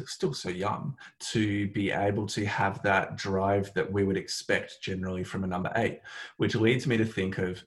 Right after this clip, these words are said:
okay, yeah, cool, what you said earlier about him having work-ons that he hasn't met, uh, is seeming to be the right thing,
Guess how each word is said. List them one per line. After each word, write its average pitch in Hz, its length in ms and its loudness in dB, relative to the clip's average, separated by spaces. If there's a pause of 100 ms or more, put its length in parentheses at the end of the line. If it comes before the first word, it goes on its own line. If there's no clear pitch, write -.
okay, 80 400 -4
yeah, 95 220 0
cool, 90 320 -2
what 92 160 2
you 92 80 -4
said 92 220 0
earlier 92 220 0
about 90 340 -2
him 107 140 -2
having 92 280 -2
work-ons 90 400 -4
that 85 80 -4
he 92 80 -2
hasn't 95 260 -4
met, 92 280 -4 (380)
uh, 87 440 0
is 87 360 -4 (220)
seeming 92 540 0
to 85 100 -6
be 90 360 -4 (100)
the 90 80 -2
right 85 300 -2 (260)
thing, 87 340 -4